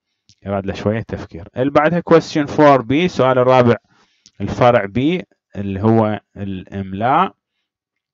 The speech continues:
أكو طبعا نقص حروف، وأكو اختصار، وأكو إضافات. فراح نجي نشوف، يقول لك أول كلمة اللي هواي أكو طلاب غلطوا بيها،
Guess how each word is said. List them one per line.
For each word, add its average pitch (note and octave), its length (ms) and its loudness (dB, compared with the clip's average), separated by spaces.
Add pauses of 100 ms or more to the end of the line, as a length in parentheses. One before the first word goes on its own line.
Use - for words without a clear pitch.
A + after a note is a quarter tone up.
(300)
أكو A2 320 -4
طبعا G#2 260 0
نقص G2+ 400 -8
حروف، C#3+ 540 4
وأكو G#2 360 2 (420)
اختصار، B2+ 880 0
وأكو G#2 440 2
إضافات. G#2 960 0 (1200)
فراح C3 460 2
نجي C3 220 -4
نشوف، D3+ 560 2 (500)
يقول B2 300 0
لك - 360 -6 (420)
أول C3 300 6
كلمة C#3+ 400 -6 (220)
اللي G#2+ 160 -4
هواي A2+ 240 4
أكو - 120 -4
طلاب G2+ 400 -2
غلطوا G2 380 -4
بيها، G2+ 320 -8